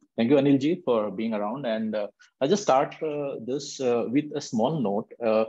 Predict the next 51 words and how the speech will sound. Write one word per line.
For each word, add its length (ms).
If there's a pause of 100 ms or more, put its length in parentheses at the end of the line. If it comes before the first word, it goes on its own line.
(240)
why 160
did 180
this 140
I 100
R 60
F 100
Trusted 360
Mark, 240 (220)
uh, 220 (380)
scheme, 480
and 180
where 120
did 120
it 160
come 240
from? 280
What 120
was 140
the 80
objective 500
behind 320
it? 160 (540)
So 120
some 200
of 120
us 140
who 80
have 100
worked 260
in 100
this 140
industry 440
for, 360
for 300
many 200
years 320
now, 340 (480)
uh, 300 (260)
we 160
felt 480
the 80
need 380
that 260 (1000)
as 120
a 60
consumer, 600
when 240
you 140
are 160
going 440
to, 280